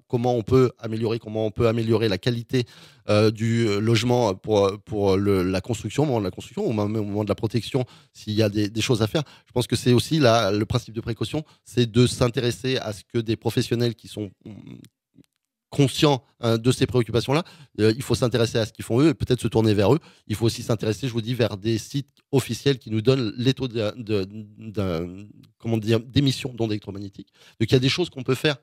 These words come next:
qui, euh, par, euh, précaution, euh, permettent, euh, déjà de se prémunir de dangers potentiels.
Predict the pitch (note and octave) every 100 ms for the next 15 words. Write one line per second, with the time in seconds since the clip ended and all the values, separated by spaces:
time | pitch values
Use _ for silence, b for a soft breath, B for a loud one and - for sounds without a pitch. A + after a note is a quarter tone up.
0 | _ _ - B2+ A2+ A2 - A2+ G#2+ G#2
1 | - - - - - B B G2+ G#2 A2
2 | A#2 B2 G#2 G2+ A2 A#2+ A#2 G#2 F#2 G2+
3 | G#2+ G#2 G#2+ G2+ E2+ F#2+ F#2 - - F#2
4 | - F#2